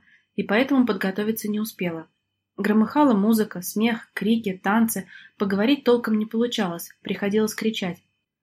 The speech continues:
После трех рюмок коньяка на брудершафт Казанцев еще больше расклеился, начал повторяться, задавая вопросы по второму кругу. Лера едва сдерживала смех,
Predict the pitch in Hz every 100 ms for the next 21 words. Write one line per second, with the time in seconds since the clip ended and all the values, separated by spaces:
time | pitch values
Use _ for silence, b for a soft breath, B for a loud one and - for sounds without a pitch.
0 | _ _ _ - 254 269 262 254 233 240
1 | 240 226 220 214 214 220 214 202 196 208
2 | 202 214 294 294 b b b - 214 277
3 | 262 247 226 254 240 226 - 196 190 -
4 | 233 277 254 233 226 B B - 233 269
5 | 247 190 - 185 208 240 214 190 190 202
6 | 220 196 180 190 - 226 196 190 190 190
7 | 214 220 185 170 _ _ _ _ 202 226
8 | 285 240 190 220 220 196 214 226 240 240
9 | 202 185 180